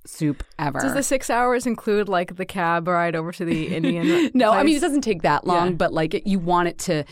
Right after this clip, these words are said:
Speaker 1: you know, you want the broth to pick up all those aromatics. So anyway, g-, I'll put a link to the recipe for you guys. And then the product is, dun, dun, dun, dun. I took a picture. Now I don't know what it is.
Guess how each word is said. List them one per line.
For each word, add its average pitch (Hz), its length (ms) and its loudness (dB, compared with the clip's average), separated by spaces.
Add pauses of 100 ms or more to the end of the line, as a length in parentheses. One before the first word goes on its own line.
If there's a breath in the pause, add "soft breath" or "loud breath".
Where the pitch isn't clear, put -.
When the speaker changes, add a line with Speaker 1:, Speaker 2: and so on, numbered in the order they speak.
(220 loud breath)
Speaker 1:
you 175 140 0
know, 165 100 2
you 151 160 2
want 170 140 2
the 170 60 -4
broth 151 300 0
to 160 80 -6
pick 170 180 -2
up 160 140 -4
all 143 160 2
those 139 220 -4
aromatics. 131 640 -4
So 165 100 -4
anyway, 139 380 0
g-, 165 80 0 (280)
I'll 160 120 0
put 208 180 -4
a 220 40 0
link 165 220 0
to 170 80 -8
the 156 100 0
recipe 139 400 -2
for 135 180 -6
you 131 100 -4
guys. 127 340 -2 (300 loud breath)
And 175 180 0
then 170 140 2
the 160 80 0
product 185 680 0
is, 156 720 -2
dun, 127 220 -6
dun, 127 160 -10
dun, 127 80 -6
dun. 196 580 -2 (320 soft breath)
I 139 40 -14
took - 200 -6
a - 40 0
picture. 170 720 -2
Now 143 160 -4
I - 20 -6
don't 143 80 -6
know 151 60 -2
what 156 100 -2
it 196 60 0
is. 165 280 -2